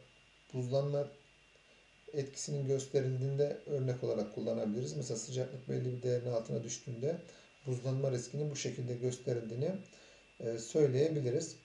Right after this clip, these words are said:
E, farklı olarak ne amaçla kullanabiliriz diye düşünürsek, e, bizim mesela bitki akvaryumunda yaşadığımız en büyük problem sıcaklıktı. E, çalıştığımız il çok soğuk olduğu için, e,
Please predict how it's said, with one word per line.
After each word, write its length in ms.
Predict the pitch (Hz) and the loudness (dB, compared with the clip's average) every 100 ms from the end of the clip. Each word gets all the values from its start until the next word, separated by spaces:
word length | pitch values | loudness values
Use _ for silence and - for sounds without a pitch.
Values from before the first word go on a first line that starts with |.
| - - - - - - - | -20 -20 -20 -20 -20 -16 -6
E, 160 | 131 | -4
farklı 460 | 127 - 165 - 190 | -4 2 0 2 0
olarak 420 | 175 170 165 - | 6 4 4 -2
ne 60 | 170 | 0
amaçla 500 | 175 160 156 156 - | 2 2 0 -2 -4
kullanabiliriz 600 | 135 135 127 127 127 127 | -2 0 0 0 0 0
diye 160 | 135 | -2
düşünürsek, 520 | 143 - 151 131 151 156 - - - - - - - | -2 -4 -4 0 -2 -2 -8 -20 -20 -20 -20 -20 -12
e, 60 | 123 113 123 123 - - - - - - - - - - - - | -8 -4 -4 -6 -12 -20 -20 -20 -20 -20 -20 -20 -20 -20 -20 -10
bizim 380 | 139 147 175 165 - - | -6 -4 -4 -4 -10 -6
mesela 400 | 143 160 160 143 | -2 0 0 -2
bitki 300 | - - 165 | -8 -2 0
akvaryumunda 600 | 156 160 151 151 156 151 | 2 2 2 2 0 2
yaşadığımız 480 | 147 151 151 143 165 | 2 2 0 0 0
en 200 | 156 147 | 2 0
büyük 220 | 147 - | -2 4
problem 340 | 147 143 160 | 4 4 -2
sıcaklıktı. 800 | - 135 151 - - - 156 156 - - - - - - - 127 | -2 2 2 2 -6 0 -2 -2 -10 -20 -20 -20 -20 -20 -14 -4
E, 300 | 113 117 117 | 0 0 2
çalıştığımız 720 | 151 147 - 156 156 - - | 4 2 2 -2 -2 -4 -6
il 180 | 151 139 | -4 -4
çok 220 | - 160 | -2 -4
soğuk 360 | - 156 151 151 | 0 2 4 4
olduğu 280 | 151 160 196 | 0 2 0
için, 300 | - 180 175 - - - - - - - | 0 -4 -6 -12 -20 -20 -20 -20 -20 -10
e, 240 | 123 117 | -6 -2